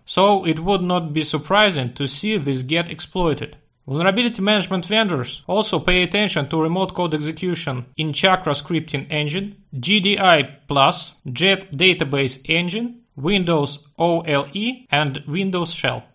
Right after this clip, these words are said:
What else besides remote code executions? Nice denial of service in Windows registry, but, quote,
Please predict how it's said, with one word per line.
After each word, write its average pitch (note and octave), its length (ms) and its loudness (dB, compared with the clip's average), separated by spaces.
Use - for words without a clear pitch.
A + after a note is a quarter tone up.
What G3 320 2
else A#3 280 4
besides D3+ 500 0
remote D3+ 320 0
code C#3+ 180 -2
executions? C#3 720 -8
Nice G3 280 2
denial F3+ 420 4
of D3+ 80 -2
service G3 460 0
in C#3 120 -2
Windows E3+ 420 0
registry, C#3+ 600 -2
but, D3 420 2
quote, D#3 420 -2